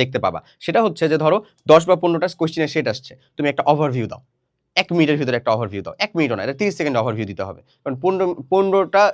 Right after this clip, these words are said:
এমসিকিউ ওভারভিউ দেওয়ার জন্য আমি তোমাকে পনেরোটা না, ষাটটা এমসিকিউ ওভারভিউর জন্য, জন্য আমি তোমাকে বলতেছি হচ্ছে যে কত? তুমি তো সেখানে উত্তর করতেছো না, উত্তর খুঁজতেছো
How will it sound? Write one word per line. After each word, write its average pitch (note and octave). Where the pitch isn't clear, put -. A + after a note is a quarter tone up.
এমসিকিউ F3
ওভারভিউ D3
দেওয়ার D3
জন্য E3
আমি C#3+
তোমাকে C3+
পনেরোটা D3
না, A2
ষাটটা D#3
এমসিকিউ D#3+
ওভারভিউর C#3
জন্য, C3+
জন্য C3+
আমি B2
তোমাকে A2
বলতেছি G#2+
হচ্ছে A2
যে G#2+
কত? C3
তুমি G3+
তো A#3+
সেখানে A#3+
উত্তর A3+
করতেছো D#3+
না, A#2+
উত্তর F#3
খুঁজতেছো G3